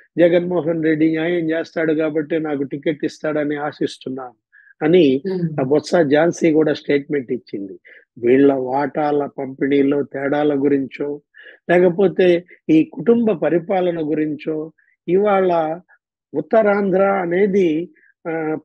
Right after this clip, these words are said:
Speaker 1: పూర్తిగా వైసీపీ అక్కడికేదో, ఆ,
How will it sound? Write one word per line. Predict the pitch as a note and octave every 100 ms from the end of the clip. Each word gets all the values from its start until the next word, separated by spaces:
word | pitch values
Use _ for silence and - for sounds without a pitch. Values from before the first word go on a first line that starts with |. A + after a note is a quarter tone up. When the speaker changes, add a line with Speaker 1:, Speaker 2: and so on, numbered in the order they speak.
| -
Speaker 1:
పూర్తిగా | A3+ - A3+ A3 G#3+
వైసీపీ | F#3 G3+ - G#3 F3+ G#3+ F#3+ D#3+ F#3+ _ _ _
అక్కడికేదో, | E3 F#3+ F3 F#3 F#3+ F#3 F3 F3 - _ _ F3+
ఆ, | E3 D#3 D#3